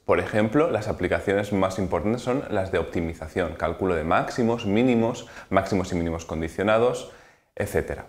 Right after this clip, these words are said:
Bien, esos son los objetivos principales. ¿Qué requisitos necesitáis? Pues, eh, son bastante básicos. Saber operar con números racionales, enteros reales, tener conocimiento básico sobre funciones elementales.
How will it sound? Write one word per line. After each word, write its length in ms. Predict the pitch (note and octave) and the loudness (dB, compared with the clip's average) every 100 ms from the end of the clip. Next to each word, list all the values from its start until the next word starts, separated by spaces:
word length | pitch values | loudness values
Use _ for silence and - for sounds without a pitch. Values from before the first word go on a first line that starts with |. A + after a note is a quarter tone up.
| _ _ - | _ _ 0
Bien, 180 | G2+ F2 | 2 4
esos 200 | C3 D#3+ | 4 4
son 280 | D3 C3+ A#2 | 6 4 2
los 140 | A2+ | 0
objetivos 380 | G#2 F2+ G#2 - | 0 2 2 2
principales. 720 | G2 F2 E2 C#2+ - - - _ | -2 -2 -4 -4 -6 -12 -20 _
¿Qué 120 | - D#3+ | 4 6
requisitos 800 | F#3 E3+ D#3+ D3 C#3 B2 - | 6 4 2 4 4 4 2
necesitáis? 1000 | A#2 A2+ A2+ G#2+ A2 F#2 F#2+ C#2+ - - - - - | 2 2 2 -4 -2 2 2 2 -6 -14 -20 -12 -4
Pues, 320 | F2+ - - | -4 -4 2
eh, 280 | G#2 G2+ G2 | 4 6 6
son 220 | - C#3 | 4 4
bastante 480 | D3 C3+ A#2+ A#2 C#3 | 4 2 2 2 4
básicos. 720 | A2+ F2+ F2+ - - D#2 - - - - | 4 2 0 -8 -8 -10 -12 -20 -12 0
Saber 200 | F#2+ F#2 | 6 6
operar 280 | F2+ E2+ - | 6 2 2
con 120 | F2+ | 0
números 240 | E2+ E2+ | 0 0
racionales, 500 | E2+ - F2 B2+ C#3+ | -4 0 4 4 2
enteros 460 | E2+ D#2 F2 E2+ D#2+ | -2 0 2 2 2
reales, 440 | E2 B2 B2 B2 | 4 6 4 0
tener 220 | - G2 | 0 0
conocimiento 680 | - B2+ A#2+ G#2+ G2+ F#2 E2+ | 0 -2 0 0 2 0 0
básico 420 | E2+ B2 - - E2+ | 0 0 -4 -4 -2
sobre 240 | F2 E2 | 0 -2
funciones 580 | - E2 D#2+ F2+ E2+ - | -4 -8 -4 -2 -2 -4
elementales. 800 | D#2+ D2+ D2+ G2+ G#2+ F#2+ - | -4 -4 -2 2 4 4 0